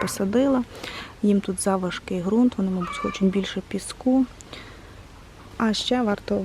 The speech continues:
врахувати, що ось ці посадки, це є літні посадки, влітку садити дуже погано. Я вже помітила, що набагато краще в мене приймаються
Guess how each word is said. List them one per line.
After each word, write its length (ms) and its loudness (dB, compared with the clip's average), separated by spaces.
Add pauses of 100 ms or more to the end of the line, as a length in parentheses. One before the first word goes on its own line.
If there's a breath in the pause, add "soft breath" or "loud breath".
врахувати, 480 0
що 240 -4
ось 160 0
ці 200 0
посадки, 720 0
це 120 0
є 120 6
літні 420 4
посадки, 520 -2
влітку 380 2
садити 400 0
дуже 320 -4
погано. 460 -2
Я 140 2
вже 160 -2
помітила, 400 0
що 140 -2
набагато 540 0
краще 380 0
в 40 4
мене 140 2
приймаються 580 0